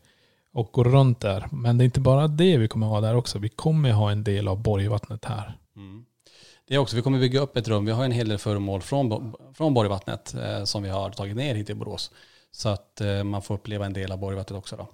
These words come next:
Speaker 2: Och vi kommer vara på plats så man kan passa på att träffa oss också.
Speaker 1: Det kommer finnas merch.
Speaker 2: Ja.
Speaker 1: Det kommer finnas mätare. Det kommer finnas det mesta som finns på hemsidan. Det kommer också finnas i butiken.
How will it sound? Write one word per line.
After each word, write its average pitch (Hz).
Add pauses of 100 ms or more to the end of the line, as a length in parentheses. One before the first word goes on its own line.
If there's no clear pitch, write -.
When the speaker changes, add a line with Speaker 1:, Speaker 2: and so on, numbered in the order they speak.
(220)
Speaker 2:
Och 147
vi -
kommer 143
vara 202
på 202
plats -
så 135
man 117
kan 120
passa 113
på 113
att 110
träffa 113
oss 107
också. 117 (360)
Speaker 1:
Det -
kommer 127
finnas 120
merch. 120 (460)
Speaker 2:
Ja. -
Speaker 1:
Det 127
kommer 120
finnas 120
mätare. 135
Det 135
kommer 131
finnas 127
det 127
mesta 123
som 123
finns 120
på 123
hemsidan. 120
Det -
kommer 131
också 120
finnas 117
i 123
butiken. 123